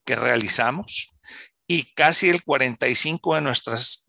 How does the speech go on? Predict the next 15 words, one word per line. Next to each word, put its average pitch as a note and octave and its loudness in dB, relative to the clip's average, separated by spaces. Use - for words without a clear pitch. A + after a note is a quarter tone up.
por B2 -2
ciento C#3 0
de C#3+ -2
nuestras C3 -2
importaciones A#2+ -4
provinieron B2 -2
de B2 0
nuestro C3 -2
vecino G#2+ -2
del F2+ -6
norte, - -20
¿verdad? - -6
Eh, C#3 2
hago D3 4
una D#3 2